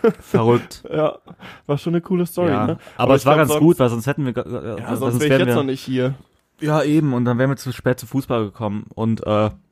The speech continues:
Speaker 2: heute ist ja Bayern München gegen Dortmund.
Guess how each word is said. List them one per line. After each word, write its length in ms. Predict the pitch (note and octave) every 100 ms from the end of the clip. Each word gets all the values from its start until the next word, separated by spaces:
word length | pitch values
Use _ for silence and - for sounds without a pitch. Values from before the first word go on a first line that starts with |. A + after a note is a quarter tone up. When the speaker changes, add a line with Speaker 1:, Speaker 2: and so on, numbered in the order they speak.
| - -
Speaker 2:
heute 320 | C3 C#3+ C#3
ist 260 | B2 C#3+ -
ja 140 | A#2
Bayern 420 | G2+ B2+ C3 B2+ A#2+
München 460 | C3 B2+ - B2
gegen 300 | A#2+ B2 A#2
Dortmund. 640 | A#2+ B2 B2+ A2 G2+ F#2